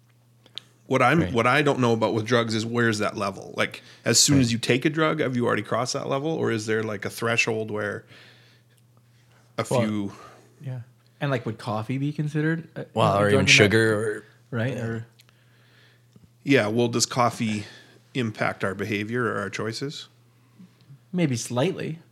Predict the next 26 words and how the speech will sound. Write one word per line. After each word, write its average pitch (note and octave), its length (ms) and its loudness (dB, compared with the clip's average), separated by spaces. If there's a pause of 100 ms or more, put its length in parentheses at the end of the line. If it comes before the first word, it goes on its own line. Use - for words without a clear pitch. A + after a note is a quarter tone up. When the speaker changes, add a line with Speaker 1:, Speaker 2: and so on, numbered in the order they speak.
(560)
Speaker 3:
but - 220 -8 (720)
Speaker 2:
Right, G#2+ 260 6
and, B2+ 100 2
like, A2+ 340 4 (920)
I B2 100 4
think A2+ 300 4
all A2+ 260 2
those G#2+ 280 6
things G#2+ 440 2
in G2+ 280 0
of G2 140 -4
themselves F#2+ 640 2
are G2+ 160 4
not F#2 460 2
sinful, F#2 560 0 (340)
right? F#2+ 140 0
Speaker 1:
Right. F2+ 140 0
Speaker 2:
Like, - 320 -4
I G#2+ 120 10
don't G#2 220 4
see F#2+ 540 0 (560)
alcohol F2 680 4
as E2+ 280 -6
sinful F2 640 0
in F2+ 140 -4
itself, - 680 -4